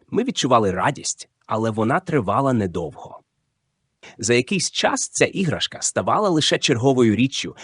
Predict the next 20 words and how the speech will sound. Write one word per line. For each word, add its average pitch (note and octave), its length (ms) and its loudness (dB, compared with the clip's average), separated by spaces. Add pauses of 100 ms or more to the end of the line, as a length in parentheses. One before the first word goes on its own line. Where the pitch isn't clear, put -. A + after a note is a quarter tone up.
(100)
якою - 360 0
ми F#3 100 4
навіть D#3+ 320 2
переставали A2 540 2
бавитися. E2 600 -6 (520)
Коли D3+ 220 2
у E3+ 80 4
нас C#3 260 2
є A#2+ 100 2
все, - 440 0 (140)
коли A2 200 0
бажання A2 480 4
виконуються G2 580 0
миттєво, F#2 540 -2 (280)
ми G3+ 120 4
дуже G3+ 360 -2
швидко - 440 0
звикаємо G#2+ 500 0
до F2 100 -6
цього. - 400 -10